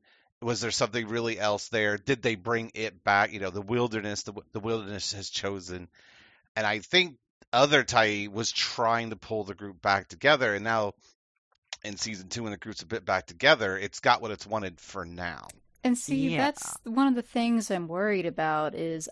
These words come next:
Speaker 2: I enjoy that mystery of, okay, is it supernatural or is it, yeah, just mass,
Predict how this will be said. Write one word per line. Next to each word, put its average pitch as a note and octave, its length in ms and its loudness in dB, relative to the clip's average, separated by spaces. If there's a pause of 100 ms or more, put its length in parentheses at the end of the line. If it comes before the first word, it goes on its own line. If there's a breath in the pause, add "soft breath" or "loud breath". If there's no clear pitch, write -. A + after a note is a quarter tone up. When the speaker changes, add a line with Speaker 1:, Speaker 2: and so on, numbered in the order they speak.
Speaker 2:
I G3+ 80 -2
enjoy G#3 760 2
that F3+ 240 -4
mystery F3+ 640 -4
of, E3+ 180 -8
okay, F3+ 400 -8
is F3 160 -14
it F3 80 -18
supernatural A#3+ 1120 -6
or E3 100 -4
is E3 120 -10
it, E3+ 80 -8
yeah, E3+ 240 -6
just - 340 -12
mass, - 400 -14